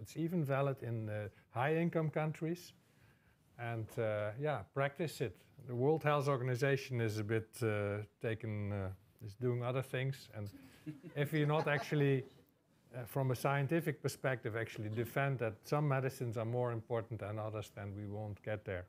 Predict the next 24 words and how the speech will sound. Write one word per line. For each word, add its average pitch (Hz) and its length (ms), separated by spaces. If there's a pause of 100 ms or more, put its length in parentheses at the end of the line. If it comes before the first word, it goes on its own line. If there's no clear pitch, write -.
(140)
'Cause 113 340
remember, 127 460
the 117 140
two 143 180
billion, 127 420 (440)
I'm 151 200
stopping 135 480 (100)
my 117 200
career. 117 480 (580)
It's 98 160
your 135 180
job 113 320
now 101 260
to 104 200 (260)
save 117 440
those 110 240
two 117 180
billion, 107 500 (720)
to 107 80
get 117 240
them 113 240
access - 420
to 120 120
medicines. 110 640